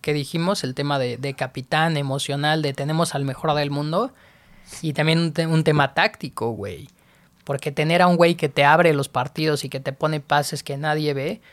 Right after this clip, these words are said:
pues claro que como equipo te suma, güey. Entonces, o sea, decir,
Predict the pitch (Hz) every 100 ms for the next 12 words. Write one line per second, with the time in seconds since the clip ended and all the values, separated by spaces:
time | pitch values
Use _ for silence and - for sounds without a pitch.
0 | _ _ _ - - 143 143 143 131 135
1 | 143 139 131 160 139 180 185 - - _
2 | _ _ - 143 247 254 240 127 120 117
3 | 110 110 131 147 160 160 170 147 127 147
4 | - 160 160 160 190